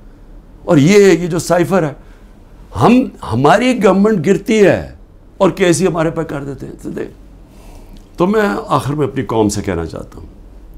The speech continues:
देखिए, यहाँ जो एक ताकतवर फैसला करता है कि मैंने कांटा मार दिया है, फलाने पे कांटा मार दिया, हमारे लोगों को कहते हैं कि इमरान खान पे कांटा लग गया है,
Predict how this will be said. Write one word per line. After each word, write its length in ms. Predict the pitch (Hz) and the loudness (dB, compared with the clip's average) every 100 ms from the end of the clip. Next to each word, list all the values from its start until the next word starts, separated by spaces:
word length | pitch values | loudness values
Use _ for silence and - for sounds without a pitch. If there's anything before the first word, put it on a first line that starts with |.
| - - - - - - | -20 -20 -20 -20 -20 -6
देखिए, 280 | 170 165 175 | -6 0 2
यहाँ 500 | 123 110 113 147 143 | 2 0 0 2 0
जो 360 | 123 123 117 - | 0 -4 -6 -8
एक 200 | 117 107 - - 104 98 - - | -6 -6 -8 -6 -4 -4 -8 -4
ताकतवर 540 | 120 113 117 - 107 101 | -4 -4 -8 -6 -4 -4
फैसला 560 | - - 101 95 113 | -10 -8 -6 -4 -8
करता 320 | 104 101 - | -6 -10 -8
है 160 | 107 117 | -10 -10
कि 120 | - | -8
मैंने 240 | 104 104 104 | -4 -4 -4
कांटा 400 | - 117 110 107 | -4 -4 -2 -2
मार 260 | 101 90 | -2 -6
दिया 240 | 80 87 82 | -8 -10 -12
है, 60 | - - | -18 -20
फलाने 340 | - 120 123 123 | -4 -2 0 0
पे 120 | 113 | -4
कांटा 340 | 98 117 117 | -2 0 0
मार 240 | 107 95 87 | -2 -2 -6
दिया, 380 | 82 85 - 110 | -10 -14 -8 -2
हमारे 220 | 120 131 | 2 2
लोगों 240 | 127 131 | 2 0
को 60 | 127 | -2
कहते 220 | 123 - | -6 -2
हैं 200 | 131 131 - - | -4 -6 -16 -4
कि 60 | 139 | 0
इमरान 340 | 131 131 110 | 2 2 0
खान 100 | 147 | -8
पे 80 | 131 | -6
कांटा 300 | 131 123 135 | -2 0 2
लग 220 | 123 117 | 0 0
गया 160 | 120 | -2
है, 140 | 123 | -2